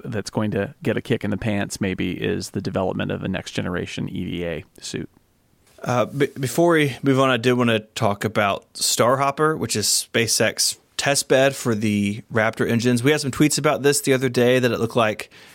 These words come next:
Speaker 2: they're gonna do their first, uh, static fire, so that the thing is still tethered to the ground, but working towards lighting those motors. As of this recording, they have not,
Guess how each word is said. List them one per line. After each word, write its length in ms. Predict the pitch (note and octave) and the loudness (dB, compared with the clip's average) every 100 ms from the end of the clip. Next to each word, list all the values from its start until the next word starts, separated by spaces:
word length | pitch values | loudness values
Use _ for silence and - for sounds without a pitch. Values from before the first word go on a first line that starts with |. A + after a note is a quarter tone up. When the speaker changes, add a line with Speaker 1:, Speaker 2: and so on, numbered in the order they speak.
| - | -4
Speaker 2:
they're 100 | A2+ | 0
gonna 160 | A#2+ A2 | 2 2
do 300 | G#2+ A2+ A2+ | 2 2 4
their 180 | A2 G#2 | 2 2
first, 520 | - G#2+ G#2 - - | 2 2 2 -2 -4
uh, 340 | A2+ G2 F#2 F#2 - - | -2 0 -2 -4 -8 -6
static 440 | - B2+ D3 - | 0 0 0 -2
fire, 420 | - F3 F3 F3 F3 | 0 2 2 0 -2
so 140 | - | -4
that 180 | A2 A2+ | -2 0
the 80 | A#2 | 0
thing 180 | G#2+ C3 | 2 2
is 100 | A#2 | 4
still 140 | C3+ | 2
tethered 300 | A2+ B2 A2+ G#2+ | 2 0 0 0
to 60 | |
the 80 | A2 | -2
ground, 480 | G#2 G#2 G#2+ A2 A2 | 0 0 2 0 0
but 200 | G#2+ - - - - - - _ _ _ - | -2 -4 -10 -20 -20 -20 -20 _ _ _ -10
working 640 | - C3 D#3 D#3 D3 C3+ | -4 2 4 4 2 2
towards 520 | C#3 B2+ B2 A#2 - - | 4 6 4 2 -2 0
lighting 300 | A2 G#2+ G#2 | 2 2 2
those 180 | G2 G#2 | 0 2
motors. 360 | G#2 G2+ G2 | 2 2 -2
As 200 | - C#3+ | 2 2
of 280 | D#3+ C3+ B2 | 4 0 2
this 180 | C#3 C3 | 2 2
recording, 420 | C3 - C#3 B2+ | 0 2 4 4
they 120 | A#2+ | 2
have 280 | A2 A2+ - | 0 -2 -2
not, 420 | A2+ G#2 - - | 0 0 0 -6